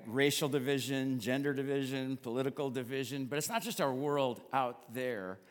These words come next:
Unity is difficult in our day-to-day personal relationships. Why is that? Why are we so divided and disconnected?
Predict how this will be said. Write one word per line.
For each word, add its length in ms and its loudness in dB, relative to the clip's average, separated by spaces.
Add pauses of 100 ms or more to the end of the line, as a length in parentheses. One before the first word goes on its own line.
(640)
Unity 640 4
is 340 -2
difficult 800 -4 (460)
in 160 0
our 160 -2
day-to-day 920 0
personal 800 -4 (300)
relationships. 1200 -4 (260)
Why 200 -4
is 240 0
that? 220 -6
Why 140 -4
are 80 0
we 80 2
so 220 0
divided 640 -2 (960)
and 180 0
disconnected? 800 -6